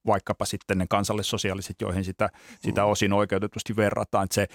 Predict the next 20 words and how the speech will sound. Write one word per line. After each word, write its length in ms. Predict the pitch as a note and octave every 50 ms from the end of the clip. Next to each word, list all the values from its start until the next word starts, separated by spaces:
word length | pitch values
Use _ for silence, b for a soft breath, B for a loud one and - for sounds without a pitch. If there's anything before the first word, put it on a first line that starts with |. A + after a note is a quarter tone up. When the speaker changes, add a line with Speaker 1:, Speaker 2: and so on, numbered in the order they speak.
| B B B
Speaker 1:
se 120 | - - B2
on 140 | A2 G#2 G2
kerta 320 | - A#2 A2 G#2+ F#2+ - F#2+
toisensa 440 | - G#2+ G2+ G2 F2+ G2 F#2 - F#2
jälkeen 420 | F#2 F#2+ F2+ F2 - G2 F#2 F2
kuitenkin 540 | - G#2+ G2 F#2+ - F#2+ F#2 - - F#2+ F2+
nyt 120 | F#2+ -
sit, 160 | - F#2+ -
kun 120 | - - G2
on 80 | F2
tullut 240 | - G#2+ G2 F#2+ F2+
niinku 200 | F#2 F2 E2 F#2+
kovia 340 | - - A#2+ G#2+ A2 G#2 F#2
paikkoja, 380 | - G2 G2 F#2 - - F#2+ F2+
niin 100 | F2+ F2
se 160 | - G2 F#2+
on 140 | F#2+ G2 -
toistaiseksi 720 | - A2+ A2 G#2+ - - G#2 F2+ E2+ F#2 E2+ - - G2+
ainakin 580 | - G#2 G2+ G2 G2 F#2+ F2 - - E2 D#2+ D#2 -
perääntynyt. 760 | G2+ F#2+ F#2 F#2 E2 D#2+ D#2+ E2 - D#2+ E2 - - - -